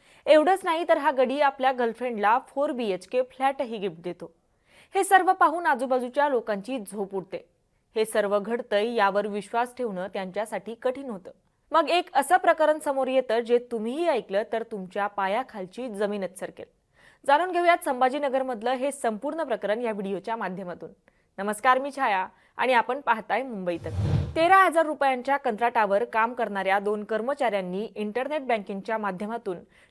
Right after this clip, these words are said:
छत्रपती संभाजीनगर विभागीय क्रीडा संकुलात मोठा घोटाळा केलाय. त्यातल्या हर्षकुमार क्षीरसागर असं नाव असलेल्या कंत्राटी कर्मचाऱ्यांनी तर चक्क शासनाची एकवीस कोटी एकोणसाठ लाख अडतीस हजार रुपयांची फसवणूक केलीय.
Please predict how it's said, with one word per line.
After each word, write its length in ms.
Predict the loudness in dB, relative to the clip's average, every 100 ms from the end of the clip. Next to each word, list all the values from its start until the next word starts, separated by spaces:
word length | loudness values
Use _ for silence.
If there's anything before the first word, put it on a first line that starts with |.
| 0
छत्रपती 500 | 2 2 2 0 -2
संभाजीनगर 720 | -2 2 2 2 -2 0 0
विभागीय 500 | -2 -2 -4 -4 -4 -2
क्रीडा 260 | 0 0
संकुलात 540 | 0 -6 -4 -2 -2 -4
मोठा 280 | -12 -8 -10
घोटाळा 480 | -10 -8 -2 -2
केलाय. 240 | -2 -8 -10 _ _ _ _ _ 2
त्यातल्या 400 | 2 4 4 4
हर्षकुमार 560 | 4 -2 -8 -2 -2 -2
क्षीरसागर 680 | -2 -4 -2 -2 0 0
असं 340 | -2 -6 -8 -4
नाव 280 | -2 -2
असलेल्या 400 | -4 -4 -4 -2
कंत्राटी 500 | -2 -6 -6 -6 -6
कर्मचाऱ्यांनी 720 | -6 -6 -4 -2 0 -2 -4 -6
तर 140 | -6 -8 _ _ _ 0
चक्क 280 | 0 2 0 2
शासनाची 600 | 0 0 -2 -8 -6 -8 -4
एकवीस 440 | -6 -2 -4 -4
कोटी 420 | -4 -4 -2 -4 -4
एकोणसाठ 720 | -6 -6 -8 -6 2 2 2 -2
लाख 280 | 0 -2 -4
अडतीस 460 | -4 -4 -4 -8 -6
हजार 240 | -6 -6
रुपयांची 480 | -6 -8 -8 -8 -14 -14
फसवणूक 360 | -12 -8 -8 -8 -10
केलीय. 200 | -12